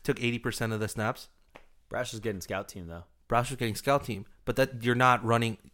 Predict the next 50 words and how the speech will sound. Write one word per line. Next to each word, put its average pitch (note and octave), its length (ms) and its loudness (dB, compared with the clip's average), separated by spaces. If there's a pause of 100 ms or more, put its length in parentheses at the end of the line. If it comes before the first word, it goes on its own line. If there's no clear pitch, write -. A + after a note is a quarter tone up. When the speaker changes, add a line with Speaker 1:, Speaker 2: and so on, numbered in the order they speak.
Speaker 1:
If A#2+ 120 -4
you're D3 140 8
in C3 80 4
scout D#3 320 4
team, A#2+ 140 0
you're A#2+ 100 2
not C3 160 6
running A2+ 220 4
our G#2 120 0
offense. - 460 0
Speaker 2:
Well, C3 300 -4 (360)
no. G#2 340 -6
So G2+ 640 -6
he C3 240 -12
would B2 180 -8
be A2 140 -4
running G2+ 580 -4 (520)
Speaker 1:
The A2 100 -4
Speaker 2:
Right, A2+ 220 2
Speaker 1:
opponents. A#2 220 6
Speaker 2:
yeah, G#2+ 120 0
he'd A#2 140 -4
be A#2 100 -2
running A2+ 220 -4
the G#2 80 -4
opponent's A#2 400 -6
offense G#2 340 -2
Speaker 1:
Yeah. G#2 160 0
Speaker 2:
against G2+ 380 -6
our, F#2+ 260 -4
at F2+ 100 -6
least A2 180 -6
against G2+ 280 -8
our F2 80 -6
Speaker 1:
Our A2+ 100 4
Speaker 2:
defense. A#2 180 2
Speaker 1:
defense. - 200 -6
So F#3+ 180 6
Speaker 2:
So B2+ 140 8
Speaker 1:
he's B2+ 80 0
Speaker 2:
all F#3 140 6
those G3 180 2
people D3 260 -4
that B2 140 2
always B2 220 0
talk B2 180 -2
about, G#2+ 400 -2
"Oh, C3+ 160 -2
our, A2 140 -2
our A2 180 -2